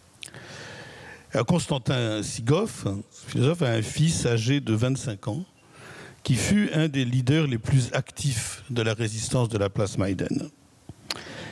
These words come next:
qui était, que je connais bien aussi, qui était toutes les nuits sur les barricades. Vous l'avez probablement entendu, car tout à fait, euh, francophone, parlant français comme vous et moi, il fut, euh, une des voix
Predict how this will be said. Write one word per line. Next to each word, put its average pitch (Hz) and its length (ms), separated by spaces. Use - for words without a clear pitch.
qui 135 140
était, 175 520
que 117 140
je 107 80
connais 107 260
bien 120 180
aussi, 180 280
qui 151 100
était 170 220
toutes 185 260
les 131 80
nuits 123 220
sur 123 180
les 107 100
barricades. 101 640
Vous 135 100
l'avez 123 200
probablement 135 800
entendu, 123 480
car 123 300
tout 131 200
à 123 100
fait, 131 300
euh, 107 160
francophone, 139 920
parlant 113 320
français 123 400
comme 117 160
vous 113 140
et 110 40
moi, 139 200
il 123 100
fut, 139 240
euh, 113 120
une 131 200
des 117 100
voix 131 480